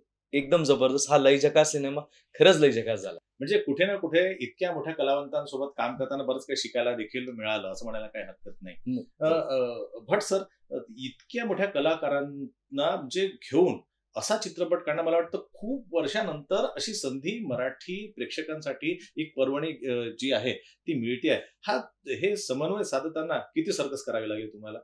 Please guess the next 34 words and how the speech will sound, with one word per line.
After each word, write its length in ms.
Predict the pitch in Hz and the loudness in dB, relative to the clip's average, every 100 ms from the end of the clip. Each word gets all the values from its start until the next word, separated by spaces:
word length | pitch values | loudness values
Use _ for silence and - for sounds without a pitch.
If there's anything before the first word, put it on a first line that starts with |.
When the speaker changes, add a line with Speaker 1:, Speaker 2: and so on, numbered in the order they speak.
| _ _ _ 117 | _ _ _ 2
Speaker 2:
या 180 | 139 | 2
इतक्या 240 | 135 - 147 | 2 2 2
लोकांना 320 | 135 143 143 | 4 0 0
मॅनेज 320 | 120 117 117 | 0 -2 -6
करणं 420 | - 104 107 107 - - - | -6 -6 -6 -10 -14 -20 -4
आणि 140 | 117 | 0
मग 200 | 127 127 120 - | 2 0 -4 -10
आपल्या, 560 | 98 120 123 120 110 | -8 0 2 2 -2
अ, 40 | 104 | -4
मुलाला 400 | 110 113 120 123 | -4 -2 0 -2
त्यांच्यासमोर 380 | 113 107 113 127 | -4 -12 -8 -6
आणि 160 | 156 156 | -6 -4
एकदम, 360 | 190 185 254 196 | -6 0 0 0
अ, 180 | 170 120 - _ 120 | -6 -8 -10 _ -2
काही 180 | 156 | -2
तुमची 300 | - 156 156 | -2 -4 -2
टीम 220 | 190 180 175 | 0 2 2
मला 120 | 170 | 2
असं 100 | 175 | 0
वाटतं 160 | 175 | 0
दोन 160 | 160 156 | 0 0
भागात 240 | 135 147 | 0 -2
डिव्हाइड 360 | 156 131 135 143 | -2 0 0 0
केलेली 300 | 147 135 127 | -2 0 0
आहे, 140 | 110 | 0
Speaker 1:
येस. 200 | 113 - | 0 2
Speaker 2:
एकदम 160 | 147 120 | 0 -2
एक 120 | 120 120 | -6 -10
पूर्ण 320 | 120 110 127 127 | -16 -10 -8 -6
नवीन 180 | 214 196 _ - - | -6 -10 _ -20 -4
आणि 200 | - 175 | -2 -2
एक 140 | - | -4
पूर्ण 260 | 160 165 226 | -6 -6 -6
जुनी. 240 | 233 175 | -2 -2